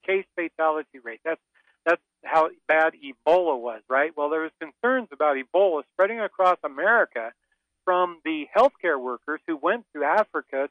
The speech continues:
to help those in, that were suffering from Ebola.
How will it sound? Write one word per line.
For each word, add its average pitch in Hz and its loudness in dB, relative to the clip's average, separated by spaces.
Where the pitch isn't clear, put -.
to 143 -18
help 156 0
those 135 -2
in, 165 -4
that 165 -4
were 160 0
suffering 185 -2
from 123 -2
Ebola. 151 0